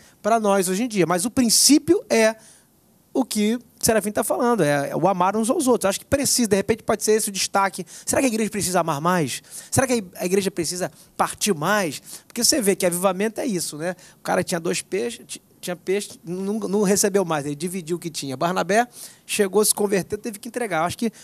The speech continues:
pode ser isso. Igreja primitiva no sentido de, de entrega, de generosidade, de amor ao próximo. É mais ou menos isso que eu acho que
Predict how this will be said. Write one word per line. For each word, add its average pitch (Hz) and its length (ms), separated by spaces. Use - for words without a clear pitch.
pode 214 240
ser 247 140
isso. 170 320
Igreja 208 280
primitiva 202 540
no 202 80
sentido 185 460
de, 170 200
de 170 160
entrega, 156 440
de 143 120
generosidade, 156 760
de 131 120
amor 185 260
ao 170 100
próximo. 135 560
É 151 100
mais 196 240
ou 208 80
menos 196 300
isso 185 200
que 185 120
eu 185 40
acho 180 160
que 190 240